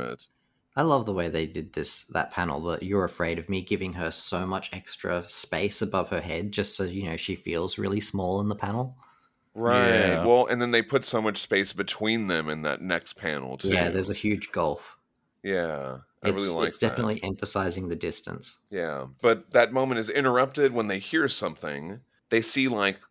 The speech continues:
Speaker 1: someone invisible walking through the corn. There's a great effect with the footprints, like, appear. There's these bloody footprints that are walking through.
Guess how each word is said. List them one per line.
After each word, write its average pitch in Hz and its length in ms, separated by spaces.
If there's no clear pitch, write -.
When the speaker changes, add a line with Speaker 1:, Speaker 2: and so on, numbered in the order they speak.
Speaker 1:
someone 131 380
invisible 101 840
walking 85 360
through 90 200
the 80 80
corn. 90 460
There's 107 160
a 120 60
great 107 260
effect 98 420
with 92 180
the 85 80
footprints, - 640
like, 80 180
appear. 82 400
There's 95 180
these 95 180
bloody 87 360
footprints 85 560
that 78 80
are 76 100
walking 73 580
through. 64 580